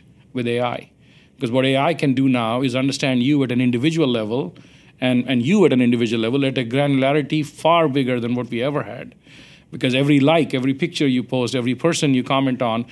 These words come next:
is building a profile of you in a way that can then be manipulated. The human beings can be hacked with A I. That's what the last political campaign was.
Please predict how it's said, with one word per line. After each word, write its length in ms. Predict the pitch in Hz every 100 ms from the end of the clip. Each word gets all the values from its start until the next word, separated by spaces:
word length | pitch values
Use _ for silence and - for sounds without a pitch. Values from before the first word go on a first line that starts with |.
| - -
is 160 | 135 113
building 340 | 156 165 156
a 60 | 139
profile 500 | 160 160 147 139 123
of 140 | 117
you 280 | 139 131 123
in 160 | 131
a 60 | 123
way 540 | 120 170 135 123 135 - - - -
that 160 | 135 -
can 220 | 147 117
then 240 | 147 170
be 100 | 160
manipulated. 800 | 139 143 151 151 135 113 101 -
The 80 | 117
human 320 | 160 165 143
beings 260 | 143 147 139
can 200 | 131 113
be 80 |
hacked 480 | - - 131 - - - _ _ - _ _ 123
with 240 | 120 135
A 160 | 131 123
I. 320 | 123 - - 120
That's 220 | 127 -
what 340 | 147 143 -
the 60 | 139
last 260 | 135 135 -
political 320 | 135 139 139
campaign 460 | 135 135 143 147
was. 280 | 160 - -